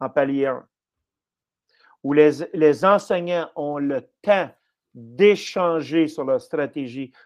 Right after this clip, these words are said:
pour mieux servir les élèves, ils sont pas seuls, on peut amener minimalement quatre-vingts pour cent de nos élèves à maîtriser les apprentissages. C'est pas le cas actuellement.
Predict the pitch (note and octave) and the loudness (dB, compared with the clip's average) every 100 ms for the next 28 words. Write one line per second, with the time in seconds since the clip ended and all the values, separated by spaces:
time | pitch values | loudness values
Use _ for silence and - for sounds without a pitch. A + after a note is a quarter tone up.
0 | _ E3 D3 D3+ F#3 G#3+ G#3+ E3 D3 D#3 | _ -6 -4 -4 -4 -4 -4 -6 -4 -6
1 | D3 C3 C#3 C#3 B2+ _ _ C#3 - D3+ | -6 -8 -6 -6 -6 _ _ -14 -8 -8
2 | D3 C3 - D#3 E3 F#3 G3 _ _ C#3+ | -6 -10 -8 -6 -6 -6 -14 _ _ -10
3 | C#3 D#3+ D3+ C#3 C#3+ D3+ D3 F3 G#3 G3 | -8 0 0 0 -4 -6 -6 -8 -8 -8
4 | F#3 E3 C#3+ C3+ C#3 C#3+ _ E3+ E3+ D3 | -10 -10 -10 -10 -12 -14 _ -10 -10 -12
5 | C3+ C3+ C#3+ C#3 B2+ _ C#3 C#3 A#2+ A2 | -12 -12 -16 -18 -20 _ -20 -18 -16 -14
6 | A2+ A#2+ A#2 A#2 _ _ _ B2+ B2 C3 | -14 -14 -16 -20 _ _ _ -12 -8 -8
7 | B2 B2 A#2 A#2+ A2+ A2 - _ _ _ | -8 -10 -6 -4 -4 -6 -12 _ _ _
8 | _ _ _ _ _ _ _ _ _ _ | _ _ _ _ _ _ _ _ _ _
9 | _ F#3 F#3 - - D3+ - - | _ -6 -6 -8 -10 -12 -14 -18